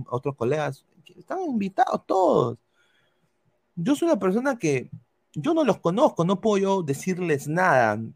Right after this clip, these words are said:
Es, ellos tienen su opinión. No puedo yo decirles nada. Lo único que sé es que yo personalmente no podría decir nada de alguien que no conozco, nada más. Para que se defiende Byron Castillo, más quema, dice.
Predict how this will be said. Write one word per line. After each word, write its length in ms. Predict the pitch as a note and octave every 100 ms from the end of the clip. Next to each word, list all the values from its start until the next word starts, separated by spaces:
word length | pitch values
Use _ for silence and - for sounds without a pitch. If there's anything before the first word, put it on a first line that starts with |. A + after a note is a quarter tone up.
| - -
Es, 240 | C#3+ -
ellos 180 | F3 F3
tienen 200 | F3+ F#3
su 120 | E3+
opinión. 640 | C#3 B2 B2+ D3+ B2 G2+ G2+
No 200 | - G3+
puedo 260 | - C4+ G#3+
yo 240 | F3 D#3+ A#2+
decirles 500 | B2+ - B2+ A2+ G#2+
nada. 360 | G#2+ F#2 F2+ - _ _ -
Lo 80 | B3+
único 200 | C4+ A3+
que 120 | D#3+
sé 360 | D#3+ F#3 F#3 - _ _ -
es 200 | D#3 E3+
que 160 | C3+ A2+
yo 200 | F#3 G3
personalmente 680 | D#3 C#3+ D3 E3+ F3+ D#3 C3+
no 160 | B2 C#3+
podría 240 | D3 C#3+
decir 240 | C#3 C#3+ C#3
nada 160 | C#3+
de 80 | C3+
alguien 160 | C#3+ C3+
que 80 |
no 140 | G#2 A2
conozco, 600 | G2+ F#2+ E2+ E2+ - _ _ _ _ _ _
nada 220 | D4+ D#4 D4+
más. 340 | D#4 F#3+ _ _ _ _ _ _ _ _ -
Para 220 | D#3 D#3+
que 100 | D#3
se 140 | E3+
defiende 800 | D#3+ D3+ - G#3+ A3+ G#3+ F#3+ E3+
Byron 320 | F3 G3 G3+
Castillo, 800 | F#3 D3+ - G3 G#3 G3+ F3 D3+
más 340 | C#3+ F#3+ - -
quema, 460 | G3+ G3 D#3 C#3
dice. 580 | D3 F3 C#3+ - G#2+ G#2